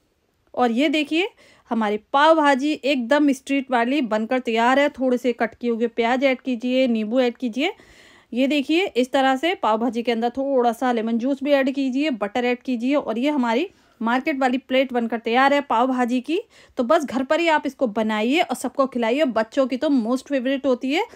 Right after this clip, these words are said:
तो ज़रूर ट्राई कीजिएगा। और जब भी आप ट्राई करते हैं ना, तो मुझे कमेंट्स करके ज़रूर बताइएगा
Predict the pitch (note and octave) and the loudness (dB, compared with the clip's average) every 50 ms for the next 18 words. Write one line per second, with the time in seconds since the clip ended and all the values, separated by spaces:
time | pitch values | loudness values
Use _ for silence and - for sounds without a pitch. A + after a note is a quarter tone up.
0 | - _ _ - C#4 C4+ G#3+ G#3+ G#3 A#3 C4+ D4+ - - D4 C#4 C4+ C#4 C4+ C#4+ | -20 _ _ 0 0 0 2 0 0 -2 -2 -2 -2 -2 0 2 2 2 0 -2
1 | C4+ A#3+ C#4 C#4+ C#4 D4+ D#4+ - - - A#3+ A#3+ F#3 - G#3+ G#3+ A3+ E4+ F4 E4 | -2 0 0 0 2 2 0 0 -2 -4 -4 -4 -4 -4 -6 -2 0 2 2 2
2 | E4 - - C#4+ C4+ C#4 C#4 C#4+ C4 C4 D4+ D4 D4 F4+ A4+ - - A#3 A3 A3 | 2 0 0 0 0 0 0 -2 -4 -2 -2 0 0 0 0 -2 -2 -4 -4 -2
3 | G#3+ B3+ D#4+ D#4+ - C#4+ C4+ B3+ C4 B3+ - - C4 - - D#4 C4+ A3+ A3 A3 | -2 -4 -4 -2 -2 0 0 0 0 0 -2 -4 -6 -2 -2 -2 -2 -2 -4 -4
4 | A3+ B3 C4+ C#4 D4 C4+ C#4+ C#4 C4+ C#4 C#4 C4+ C4+ E4+ | -2 0 0 0 0 0 0 0 0 2 0 2 2 0